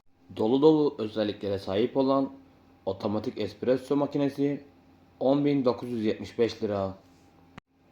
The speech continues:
Kumtel çift kapılı buzdolabı dokuz bin dokuz yüz yetmiş beş lira. Kumtel dört programlı bulaşık makinesi sekiz bin dokuz yüz doksan lira. Kumtel sandık tipi derin dondurucu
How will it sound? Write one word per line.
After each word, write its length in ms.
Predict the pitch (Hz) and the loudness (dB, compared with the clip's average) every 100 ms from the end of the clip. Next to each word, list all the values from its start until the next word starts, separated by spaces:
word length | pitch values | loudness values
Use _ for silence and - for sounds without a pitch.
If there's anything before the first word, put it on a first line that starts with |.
| _ _ - | _ _ -6
Kumtel 560 | - 147 147 135 135 - - _ | 0 0 2 0 0 -8 -20 _
çift 260 | - 139 139 | -2 -2 0
kapılı 380 | 156 135 113 90 | -2 0 -2 -2
buzdolabı 680 | 123 139 139 131 143 147 - - - | 0 4 4 2 0 -2 -8 -20 -4
dokuz 320 | 107 107 143 131 | -2 0 -2 0
bin 200 | 143 110 | 0 -2
dokuz 240 | 110 131 | -2 -2
yüz 100 | 123 | 0
yetmiş 320 | 117 101 - | -2 -4 -4
beş 240 | 107 101 101 | -4 -4 -4
lira. 300 | 98 95 98 - - _ _ _ | -2 -2 -6 -16 -20 _ _ _
Kumtel 580 | - 123 143 143 135 135 - 101 | -4 -2 0 0 0 -2 -4 2
dört 240 | 120 135 | 2 2
programlı 580 | 147 147 139 143 147 127 | 2 2 4 2 2 0
bulaşık 340 | 104 101 - | -2 -2 -2
makinesi 600 | 143 143 147 139 147 147 139 - _ - - | -4 -2 -2 -2 -4 -4 -8 -20 _ -20 -6
sekiz 380 | 110 110 135 | -4 -2 0
bin 160 | 139 139 | 0 0
dokuz 240 | 117 131 | 0 0
yüz 100 | 123 | 0
doksan 420 | 117 98 110 107 104 | 0 0 -2 -2 -2
lira. 340 | 101 98 98 95 - - - _ - _ _ | -2 -2 -4 -8 -20 -20 -20 _ -20 _ _
Kumtel 600 | 113 131 135 147 143 139 - - - _ | 0 0 2 4 4 2 -10 -20 -20 _
sandık 480 | - 104 107 143 - | -6 -4 -2 -2 -4
tipi 260 | 139 113 | -6 -4
derin 280 | 101 107 143 | 0 2 2
dondurucu 720 | 151 151 143 143 135 147 147 | 2 2 2 0 2 2 2